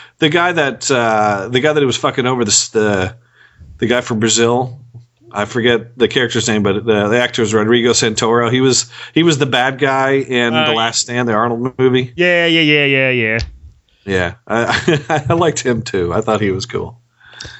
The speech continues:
Speaker 2: All right, well, we're, we're going from that to, in my opinion, the greatest movie of twenty fifteen to date so
Speaker 1: Mm-hmm.
Speaker 2: far. And today's
Speaker 1: So, yeah, if, so of all the movies,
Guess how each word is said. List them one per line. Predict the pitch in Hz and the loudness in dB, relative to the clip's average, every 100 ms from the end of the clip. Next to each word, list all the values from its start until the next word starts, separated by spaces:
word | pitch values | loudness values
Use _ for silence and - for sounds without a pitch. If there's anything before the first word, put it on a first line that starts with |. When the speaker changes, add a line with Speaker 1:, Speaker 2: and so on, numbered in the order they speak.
| - _ - | -20 _ -2
Speaker 2:
All | 156 | 2
right, | 156 151 | 4 4
well, | 151 165 165 | 4 6 6
we're, | 160 214 | 4 2
we're | 190 175 226 | 2 4 4
going | 214 226 220 214 | 4 2 2 0
from | 185 165 | 2 4
that | 175 190 180 139 - | 4 4 2 0 -2
to, | - 196 175 165 151 143 _ _ _ _ - | 4 6 6 6 4 2 _ _ _ _ 0
in | 139 | 4
my | 156 170 | 6 4
opinion, | 180 - 180 160 131 123 120 113 _ _ _ _ _ _ _ - | 2 2 4 4 2 2 -2 -8 _ _ _ _ _ _ _ -6
the | 135 | -4
greatest | 131 143 160 165 160 | 2 2 2 0 2
movie | 165 165 143 135 123 101 - - _ _ - | 4 4 6 4 4 0 -6 -20 _ _ 2
of | 123 110 | 2 2
twenty | - 151 147 151 | 2 4 4 2
fifteen | 156 139 - 143 131 131 | 2 0 2 4 6 4
to | 135 123 | 2 -2
date | 117 107 80 - - _ _ _ - | 0 -2 -4 -16 -20 _ _ _ -2
so | - 147 | 2 2
Speaker 1:
Mm-hmm. | |
Speaker 2:
far. | 123 123 101 - - - - | 2 0 0 -6 -12 -12 -12
And | 135 | -12
today's | 147 156 156 | -4 0 2
Speaker 1:
So, | 135 | 2
yeah, | 131 135 | 4 4
if, | 127 127 - _ _ _ - | 4 2 -6 _ _ _ -6
so | - 117 107 | 0 2 2
of | 110 110 | 2 2
all | 139 | 2
the | 165 | 2
movies, | 170 165 147 135 127 - | 2 2 4 4 2 -2